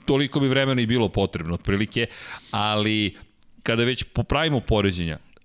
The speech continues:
si-, vratio bih se na Rosija dve hiljade četvrte na Yamahi i njegovu želju da kada izađe na toj Yamahi, prvi put na stazu, pobedi. Ubeđen sam,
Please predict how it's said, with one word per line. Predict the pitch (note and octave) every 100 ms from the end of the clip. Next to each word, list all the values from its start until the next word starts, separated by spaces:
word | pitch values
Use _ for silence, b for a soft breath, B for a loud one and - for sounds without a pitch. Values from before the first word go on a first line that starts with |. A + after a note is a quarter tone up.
| -
si-, | - - G2+
vratio | G2 A2+ - D3+
bih | C3+
se | C3
na | A#2
Rosija | A2+ C#3 - B2+
dve | G#2 A#2
hiljade | C3+ C3 -
četvrte | A#2 A2+ B2+ - G#2+
na | G2+
Yamahi | F#2+ G2 G2+ - - _ b b -
i | G2+
njegovu | G2+ G#2+ A2 G#2+
želju | A2+ C3 A2+
da | F#2
kada | - - A#2+ D3
izađe | D#3 D3 C3
na | A#2+
toj | G#2 A#2 G2+
Yamahi, | F#2+ F#2+ - -
prvi | B2 A#2+
put | A#2+ -
na |
stazu, | G#2 G#2+ G#2 G2
pobedi. | - G2 F2 D#2+ - B B B -
Ubeđen | C3 C3 C#3 B2 G2 F#2
sam, | E2+ - D2